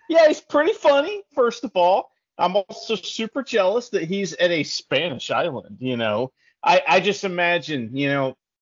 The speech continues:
he's walking the same lands that Pompey the Great did once. You know, he's walking in the same areas that Hannibal, you know, recruited, uh, uh, you know, uh,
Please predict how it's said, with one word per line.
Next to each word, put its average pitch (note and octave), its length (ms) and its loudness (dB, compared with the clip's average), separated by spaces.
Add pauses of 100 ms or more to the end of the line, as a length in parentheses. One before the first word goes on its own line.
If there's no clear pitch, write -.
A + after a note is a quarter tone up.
(600)
he's A3 280 -4
walking C#3 720 0 (340)
the D#3 80 -2
same F3+ 380 -2
lands D3 560 -4
that - 180 -8
Pompey D3+ 360 -2
the C3+ 120 -4
Great C#3+ 340 -2
did A2+ 180 -4
once. A2 380 -6 (240)
You E3+ 100 -2
know, D#3 140 -2
he's C4 320 2
walking A3 600 4
in E3 120 -4
the E3 80 -2
same A#3+ 580 -2 (460)
areas E3+ 560 2
that - 200 -4
Hannibal, F#3 680 0 (280)
you E3 120 -2
know, C#3 140 -2
recruited, D#3 800 0 (420)
uh, B2+ 400 0 (100)
uh, A2 340 -4 (240)
you D3 120 -2
know, G#2 300 -6
uh, G2 200 -6